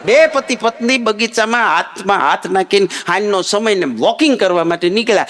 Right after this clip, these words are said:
એમાં સાત આઠ વર્ષનો આવો અવેડાને ડાટા કાઢી નાખે એવો છોકરો સામો મળ્યો.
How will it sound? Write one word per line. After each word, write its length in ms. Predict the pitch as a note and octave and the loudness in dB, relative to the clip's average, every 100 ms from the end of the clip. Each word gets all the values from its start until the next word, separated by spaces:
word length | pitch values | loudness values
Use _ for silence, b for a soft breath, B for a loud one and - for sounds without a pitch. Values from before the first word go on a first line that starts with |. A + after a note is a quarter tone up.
| B F#3 | B -4
એમાં 180 | F#3+ | -2
સાત 300 | - G3+ D4 | -2 -2 0
આઠ 160 | D#4+ C4+ | 0 0
વર્ષનો 340 | A3+ A3+ G#3 | 0 0 2
આવો 240 | F3+ F#3 F#3 | 2 4 4
અવેડાને 460 | E3+ G3 F3+ E3+ | 4 2 0 -2
ડાટા 300 | D#3 F#3 F#3+ | -2 -2 -2
કાઢી 200 | F#3 A3 | -2 0
નાખે 260 | A#3+ G#3 D3+ | 0 2 2
એવો 160 | D3 C#3 | 4 4
છોકરો 380 | F#3 F#3+ E3+ D3 | 2 0 0 0
સામો 280 | F3+ F3+ F3 | 0 2 4
મળ્યો. 340 | G#3+ - D3+ | 4 2 -2